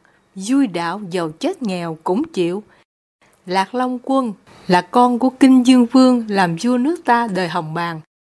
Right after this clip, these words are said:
Lấy bà Âu Cơ đẻ ra một trăm trứng, nở ra một trăm con trai.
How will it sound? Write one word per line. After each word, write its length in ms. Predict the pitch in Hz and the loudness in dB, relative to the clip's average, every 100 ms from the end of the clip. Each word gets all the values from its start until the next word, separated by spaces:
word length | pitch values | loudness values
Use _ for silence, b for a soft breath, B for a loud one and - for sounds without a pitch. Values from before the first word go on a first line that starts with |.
| _ | _
Lấy 240 | 214 277 370 | -2 0 0
bà 160 | 202 | -2
Âu 360 | - - 240 240 | -2 -2 -4 -4
Cơ 280 | - 254 247 240 b - | -4 -2 -2 -6 b -4
đẻ 260 | 180 240 | 0 0
ra 180 | 320 269 | 0 -2
một 240 | 202 175 | -4 -6
trăm 220 | - 240 233 | -4 -4 -4
trứng, 340 | 277 277 403 - | -6 -6 -8 -10
nở 300 | 180 180 262 | -8 -6 -6
ra 140 | 302 | -6
một 260 | 220 180 - | -8 -10 -4
trăm 220 | 254 240 | -4 -4
con 200 | 233 240 | -6 -8
trai. 340 | 233 247 247 | -4 -4 -4